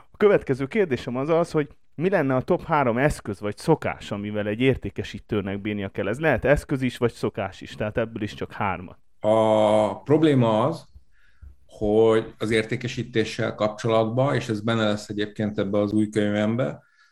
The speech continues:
Speaker 2: hogy magának az értékesítőnek, az értékesítési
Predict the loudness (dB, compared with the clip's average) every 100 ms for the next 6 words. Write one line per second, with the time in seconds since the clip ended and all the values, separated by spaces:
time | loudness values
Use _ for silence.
0 | -20 _ _ -2 4 4 2 -2 0 2
1 | 2 0 0 0 0 0 -4 -4 -6 -6
2 | -6 -2 0 2 0 -2 -8 _ -20 _
3 | _ _ _ _ _ 0 4 4 2 0
4 | -2 -6 -10 -4 -4 -4 -4 -4 -4 -6